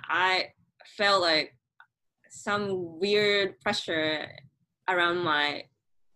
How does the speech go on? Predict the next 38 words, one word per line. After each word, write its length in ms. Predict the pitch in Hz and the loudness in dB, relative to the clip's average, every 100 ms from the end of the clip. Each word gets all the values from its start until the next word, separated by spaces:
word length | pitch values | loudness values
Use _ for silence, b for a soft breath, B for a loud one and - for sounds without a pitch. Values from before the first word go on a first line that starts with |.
| _ _ _ | _ _ _
uterus 560 | - 202 196 160 160 165 | -4 -2 0 -2 -4 -4
area, 520 | 165 160 160 147 - - | -4 -2 -2 -4 -8 -4
and 280 | 180 180 | -2 0
then 240 | 180 160 151 | 0 0 -2
I 100 | 147 | -4
felt 180 | 175 202 | -4 -2
like, 220 | 156 131 - _ - | -4 -4 -12 _ -8
and 220 | 175 170 | -6 -4
then 100 | 160 | -4
I 100 | 165 | -4
just, 220 | 180 - - | -6 -10 -14
I 120 | - 151 - | -10 -10 -10
felt 200 | - 185 | -8 -8
kinda 200 | 196 185 - | -6 -6 -6
icky, 340 | 190 - 185 165 | -8 -6 -4 -4
and 200 | 156 151 | -4 -6
I 140 | 160 | -6
feel 220 | - 165 | -6 -6
kinda, 260 | 156 175 170 | -4 -4 -2
like, 220 | 160 143 - | -4 -6 -8
weird. 500 | 156 170 143 - - _ B B B B B B B B B B B _ - | -4 -2 -2 -6 -10 _ B B B B B B B B B B B _ 0
And 460 | 208 202 190 190 | 4 6 6 6
then 260 | 180 180 175 | 4 4 4
that 160 | 208 233 | 4 4
was 160 | 226 | 4
a 60 | 196 | 4
while 280 | 185 180 180 | 6 6 4
I 60 | |
was 200 | 170 165 | 2 -2
in 120 | 160 | -6
school, 480 | 156 - 190 156 147 - | -8 -2 0 0 0 0
and 280 | 147 151 | 0 0
then 160 | 156 160 | 0 -2
when 340 | 165 156 151 143 | -2 -2 -4 -6
I 100 | 165 | -8
just 280 | 160 165 - | -8 -8 -10
find, 240 | 156 147 139 | -6 -6 -4
like, 260 | 117 - | -8 -10